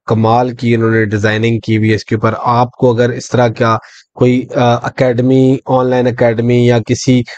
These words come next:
tuition center या किसी school के लिए या किसी academy के लिए website बनानी है,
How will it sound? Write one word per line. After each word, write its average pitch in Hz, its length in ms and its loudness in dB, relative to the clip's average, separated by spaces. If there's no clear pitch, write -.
tuition 131 320 2
center 123 480 0
या 123 240 2
किसी 120 260 -2
school 127 440 2
के 131 140 2
लिए 123 280 2
या 123 180 2
किसी 123 320 -2
academy 120 420 0
के 127 80 -2
लिए 123 120 2
website 117 360 0
बनानी 113 420 0
है, 120 120 2